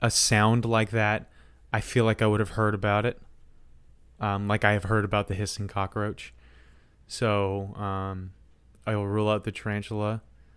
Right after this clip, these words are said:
It's either a gopher snake or a hissing cockroach, and I haven't heard a hissing cockroach before. Um, but I'm gonna go with the, I'm gonna go with the hissing cockroach. That's my final answer.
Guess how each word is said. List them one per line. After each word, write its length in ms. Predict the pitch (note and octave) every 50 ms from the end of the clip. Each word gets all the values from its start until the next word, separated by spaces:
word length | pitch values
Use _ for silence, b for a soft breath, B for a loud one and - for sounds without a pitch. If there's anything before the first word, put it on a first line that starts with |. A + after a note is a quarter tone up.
| - - -
It's 140 | - - -
either 300 | B2 A#2 A2 A2 G#2+ G2+
a 60 | G2
gopher 480 | F#2+ - - G#2+ G#2+ A#2+ - - G3 G3+
snake 520 | - - - G#3+ G#3 G#3 A3 - - - - - - - - - - _ - -
or 140 | - G2+
a 40 | F#2 E2+
hissing 420 | E2 G#2 C3+ C3+ - B2+ A#2+ A2
cockroach, 640 | - - G2+ G2 F#2 - - - - E2+ - -
and 120 | - A2 G2
I 60 | F#2
haven't 360 | F2+ G2+ A#2+ A#2+ A#2+ - -
heard 180 | - A2 G#2 F#2+
a 40 | F2+
hissing 300 | F2+ F#2+ - - G2+ F#2+
cockroach 540 | F#2 F#2+ F#2+ F#2+ - - F#2+ F#2 G#2 -
before. 500 | - - - - - - - - - - - _ _ - _ _ - _ _ _ _ _ _ _ _ _ _ -
Um, 580 | - G2 F#2+ F#2+ F#2+ F#2+ G2 G2 G2 G2+ G2+ - - - - _ - - - - - - - _ - - - E3+ -
but 120 | - D#3
I'm 120 | C#3 E3+ G3+
gonna 120 | G#3+ G3+
go 140 | G3+ A3 F3
with 120 | E3 D#3+
the, 80 | D#3+ - -
I'm 140 | - C#3 E3+
gonna 100 | F3+ F3+
go 120 | D#3+ E3+ E3
with 100 | D#3+ C#3+
the 60 | C#3
hissing 300 | B2 B2+ A#2+ - A2+ G2+
cockroach. 580 | - F#2+ - - - - - - - - - _ _ -
That's 240 | - A2+ A2+ - -
my 100 | A#2 G#2
final 320 | G2 - G2+ F#2+ F#2 F2+
answer. 360 | - F2+ - - - - -